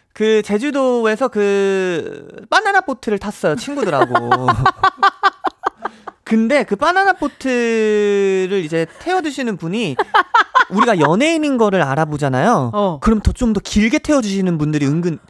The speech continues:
Speaker 1: 그 가끔 있어요.
Speaker 2: 가끔 서비스 느낌으로.
Speaker 1: 서비스 느낌으로 막, 막 바다에 빠뜨리려고.
Speaker 2: 어, 재밌으라고.
Speaker 1: 네. 그러다가 이제 제가 빠졌어.
Speaker 2: 어머나.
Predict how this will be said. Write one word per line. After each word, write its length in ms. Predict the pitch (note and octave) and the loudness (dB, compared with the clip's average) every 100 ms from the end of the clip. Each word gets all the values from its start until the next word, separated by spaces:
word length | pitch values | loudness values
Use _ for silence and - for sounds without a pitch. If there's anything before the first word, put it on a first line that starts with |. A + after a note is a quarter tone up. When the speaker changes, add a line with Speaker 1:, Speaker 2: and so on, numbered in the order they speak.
| _ | _
Speaker 1:
그 120 | - E3 | -6 -4
가끔 300 | - - B3 | -6 -2 0
있어요. 260 | C#3+ - C#3+ | 0 0 2
Speaker 2:
가끔 240 | D3+ D4+ | 2 2
서비스 320 | C#4+ E4+ F#4+ | 0 0 0
느낌으로. 400 | - F4+ A3 G3 | -2 -4 -4 0
Speaker 1:
서비스 300 | F#3+ - - | 2 2 2
느낌으로 460 | C#4 A3 F#3 D3 C3 | 0 0 -2 -2 -2
막, 180 | B2+ A#2+ - - - | -2 -4 -8 -20 -6
막 160 | - - - | -4 -4 -2
바다에 300 | G#3+ A3+ A3 | 2 2 4
빠뜨리려고. 580 | F4 - G4+ G#3+ D3+ | 2 2 2 4 4
Speaker 2:
어, 520 | B3+ D4+ D#4 D4+ B3+ A#3+ | 4 4 6 6 4 2
재밌으라고. 680 | B3 D4 D#4+ A3 G#3+ G#3+ - | 0 0 0 2 0 2 2
Speaker 1:
네. 300 | - B3+ A3+ - - | 4 2 0 -6 -2
그러다가 340 | C4+ D4+ C4 | 2 2 2
이제 100 | G3+ | 0
제가 180 | F#3+ F#3 | -2 0
빠졌어. 580 | D4+ G#4 A#4+ - C#3+ A#2 | 2 4 2 2 0 2
Speaker 2:
어머나. 260 | F4 F4 | 0 2